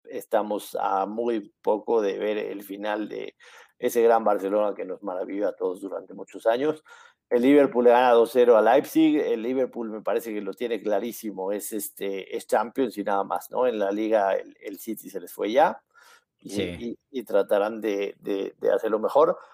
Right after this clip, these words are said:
Speaker 1: Yo sí pensé que el Leipzig iba a hacer cosas mejor. Desafortunadamente, su gobierno no los dejó ni siquiera dejar en,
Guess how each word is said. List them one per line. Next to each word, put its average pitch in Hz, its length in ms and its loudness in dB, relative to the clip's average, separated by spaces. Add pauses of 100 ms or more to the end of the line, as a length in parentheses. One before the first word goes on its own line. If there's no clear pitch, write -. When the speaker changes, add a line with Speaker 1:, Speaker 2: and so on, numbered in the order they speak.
(200)
Speaker 1:
Yo 131 220 6
sí 147 200 2
pensé 135 380 2
que 120 80 4
el 110 120 2
Leipzig 117 420 2
iba 104 120 4
a - 20 8
hacer - 220 -6
cosas 101 240 -6
mejor. 131 340 2
Desafortunadamente, 123 960 0
su - 160 -6
gobierno 135 420 2
no 123 160 2
los 127 180 -2
dejó 120 220 0
ni 127 80 -6
siquiera 110 320 2
dejar 104 220 2
en, 107 120 -6